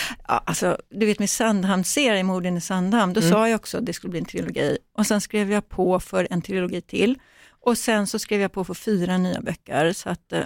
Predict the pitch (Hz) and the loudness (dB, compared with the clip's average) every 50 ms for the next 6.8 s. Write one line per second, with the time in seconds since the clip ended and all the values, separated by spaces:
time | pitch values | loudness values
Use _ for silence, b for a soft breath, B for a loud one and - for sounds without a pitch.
0 | - _ - 220 233 220 - - - - b b b b b b b b b - | -4 _ -2 2 2 2 2 0 -6 -10 b b b b b b b b b -2
1 | 240 214 - 240 240 254 254 - - - 311 - - - - 320 277 - 285 247 | -2 2 2 2 4 4 2 2 2 2 2 2 2 2 2 2 4 4 4 2
2 | 226 214 202 - - - - - - - 208 - B B B B B B B - | 4 2 2 0 2 0 0 0 0 -2 -2 -2 B B B B B B B 2
3 | - 254 240 220 208 214 214 220 220 214 214 220 214 208 208 196 185 190 190 190 | 2 4 4 4 4 4 4 4 4 4 4 4 4 4 4 2 2 0 0 0
4 | 190 185 196 196 202 214 220 220 214 B B B B B B B _ - 330 370 | 2 2 2 4 4 4 2 2 0 B B B B B B B _ 2 4 4
5 | 339 285 - - 175 165 - - 185 185 180 185 285 330 302 285 247 208 175 175 | 2 0 2 0 0 -2 -2 -4 -4 -4 0 2 2 4 4 4 2 2 0 0
6 | 165 156 156 165 175 220 226 220 208 185 175 180 180 180 175 165 | 0 0 0 0 2 2 2 4 4 2 2 0 2 0 -2 -2